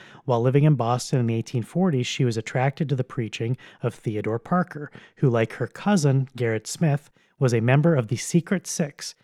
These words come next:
a group of men who financed John Brown's raid on Harper's Ferry in an effort to spark an armed slave rebellion. So that was her cousin. That was her spiritual leader.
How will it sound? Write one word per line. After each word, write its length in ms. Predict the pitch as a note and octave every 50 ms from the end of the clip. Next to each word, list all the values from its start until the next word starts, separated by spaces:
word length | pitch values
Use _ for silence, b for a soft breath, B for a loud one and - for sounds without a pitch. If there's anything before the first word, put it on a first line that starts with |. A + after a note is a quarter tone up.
| _ _ _ -
a 100 | C3 A#2
group 260 | G2+ C3 D#3 E3 -
of 100 | F#3+ C#3+
men 360 | A#2+ B2 B2+ C#3 C#3 C3 A#2
who 140 | F#2+ C3+ C3
financed 680 | - - - C3 C3 D3+ D3 C3+ A#2 A#2 A2+ - D3
John 400 | B2+ - A#2+ A2+ A#2+ C3+ D3+ D3
Brown's 420 | B2 B2+ B2+ B2 A#2+ C3 A#2+ A2+ A2+
raid 500 | G2 G#2+ A#2 B2 B2+ B2 A#2 A#2 A2+ B B B B B B
on 160 | B2+ A#2 G#2+
Harper's 460 | F#2+ G#2 C3 D3 - - E3 C3+ -
Ferry 520 | - - C3+ C3+ D3 C3+ A#2 G#2+ G#2 G2+ b b b b b
in 120 | - C#3
an 120 | B2+ A#2+ B2+
effort 360 | B2 B2+ C#3 - - F#3 -
to 120 | - -
spark 440 | C#3+ - - - C3 B2+ D3 D#3 -
an 100 | - B2
armed 500 | C3+ C3 B2+ B2 C3 C3+ C#3 C3 D3 E3
slave 440 | - - - C3 B2+ C3 B2+ A2+ G#2+
rebellion. 560 | A2+ G#2+ G2 G#2 A2+ C3 C#3+ D3 D3+ D#3+ D#3 b b b b b b b b b b b b b _ _ _ _ _
So 220 | - - D#3 C3 B2+
that 120 | B2+ C#3+
was 140 | G3 G#3 -
her 120 | - D3+
cousin. 480 | - - E3 D3+ D3 G#2+ G#2 G#2 G2+ - b b b b _
That 100 | - C#3+
was 120 | E3 D#3
her 100 | - F3
spiritual 600 | D3 - - - D#3 C#3+ D3+ D3 - C3 A2 G2
leader. 380 | G2 G2 F#2+ G2 G2 G#2 G#2